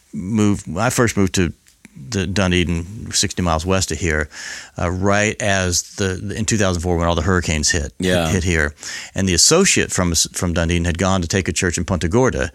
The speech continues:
Speaker 2: Mm-hmm.
Speaker 1: and his church fell in, uh,
Speaker 2: Yeah,
Speaker 1: and was
Speaker 2: wow.
Speaker 1: destroyed with the, with the, with the storm. And one of the things he said to, to me, this, this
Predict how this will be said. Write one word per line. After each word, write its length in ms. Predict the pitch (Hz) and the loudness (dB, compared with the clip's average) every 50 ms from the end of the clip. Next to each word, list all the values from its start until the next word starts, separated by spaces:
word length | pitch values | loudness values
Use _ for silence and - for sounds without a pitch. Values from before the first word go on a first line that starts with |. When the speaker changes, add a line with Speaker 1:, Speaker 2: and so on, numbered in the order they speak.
| - | -8
Speaker 2:
Mm-hmm. 220 | - 101 95 90 85 | -8 -6 -4 -2 -2
Speaker 1:
and 100 | 80 80 | 0 0
his 160 | 98 104 - | 2 2 2
church 420 | - - - 101 92 - - - - - - | 2 2 2 2 2 0 -2 -6 -6 -10 -12
fell 340 | - - - 117 101 95 107 | -8 -2 0 2 2 4 4
in, 220 | 107 92 71 80 80 | 2 0 -2 -4 -8
uh, 60 | - - - - - | -12 -14 -14 -8 -4
Speaker 2:
Yeah, 300 | 95 87 80 80 82 80 | 0 0 2 2 2 0
Speaker 1:
and 120 | 95 92 90 | 0 0 0
was 160 | 87 82 82 | 0 0 0
Speaker 2:
wow. 40 | 82 | 0
Speaker 1:
destroyed 460 | - - - - 117 120 101 82 80 | 0 0 2 2 4 4 4 2 2
with 160 | 85 85 82 - | 0 -2 -2 -2
the, 140 | 87 85 87 | -2 -2 -2
with 160 | 92 82 - | -4 -6 -6
the, 240 | - 69 - - 85 | -6 -8 -8 -6 -6
with 140 | 95 87 - | -4 -4 -4
the 40 | - | -4
storm. 340 | - - 90 85 80 80 73 | -4 -2 -2 -2 -2 -2 -4
And 120 | 78 98 104 127 | -4 -2 0 0
one 100 | 160 185 | 0 0
of 60 | 165 | 0
the 40 | 190 | 0
things 120 | 175 151 | 0 2
he 100 | - 143 | 2 4
said 380 | 113 - - 110 113 104 87 95 - - | 4 4 4 4 4 2 2 -2 -4 -4
to, 160 | - 101 82 | -4 -4 -4
to 160 | - - 92 | -4 -4 -2
me, 220 | 95 101 95 87 | 0 2 2 2
this, 240 | 80 101 117 - - | 2 2 2 2 0
this 320 | - 107 113 143 - - | 0 2 2 4 4 2